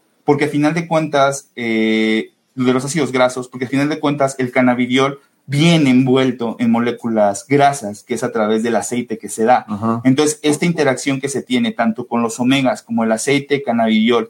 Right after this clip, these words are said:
Speaker 1: como la, de la dieta cetogénica, que ya incluye también una gran cantidad de grasas, parece ser que tiene un buen potencial antiepiléptico, justo manejando lo que, lo que comentaban ahí, que es esta parte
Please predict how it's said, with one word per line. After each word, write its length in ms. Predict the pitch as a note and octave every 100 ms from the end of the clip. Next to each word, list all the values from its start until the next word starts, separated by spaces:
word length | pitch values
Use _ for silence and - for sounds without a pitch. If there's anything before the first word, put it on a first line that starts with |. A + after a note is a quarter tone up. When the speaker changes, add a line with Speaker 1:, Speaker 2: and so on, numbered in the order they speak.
| _ _ _
Speaker 1:
como 220 | C3+ B2
la, 220 | A#2 -
de 120 | D3+ C3
la 100 | C3
dieta 300 | C#3 D3+ D#3+
cetogénica, 680 | C3 A#2+ B2 A#2+ A#2 G#2+
que 140 | - A#2
ya 80 |
incluye 460 | B2+ B2+ B2 C3+ B2+
también 460 | A#2 A2 A#2 A2+ _ _ _
una 200 | C#3+ C#3
gran 200 | C3 C3
cantidad 360 | C#3 C#3+ A#2+
de 120 | B2 B2
grasas, 380 | A#2+ B2+ C#3
parece 320 | - B2 B2+ C#3
ser 340 | C#3+ C3+ C3+
que 80 | B2
tiene 280 | C3 B2+ C3
un 160 | C3
buen 240 | C3 C3+ C#3
potencial 440 | C#3+ A#2 A2 A2+
antiepiléptico, 1040 | B2 A#2+ A2 A#2 A#2 B2 - B2+ C3+ C#3+ - _
justo 400 | - F3 E3+ E3+
manejando 480 | D3+ C3 B2+ C#3 C#3+
lo 100 | B2+
que, 300 | B2+ A2+ A2 _ -
lo 140 | B2
que 100 | A#2+
comentaban 540 | B2 A#2+ A#2 C3+ C3+
ahí, 260 | B2 B2 B2+
que 80 | C3+
es 80 | C3+
esta 260 | - C3
parte 420 | B2+ B2 D3 D3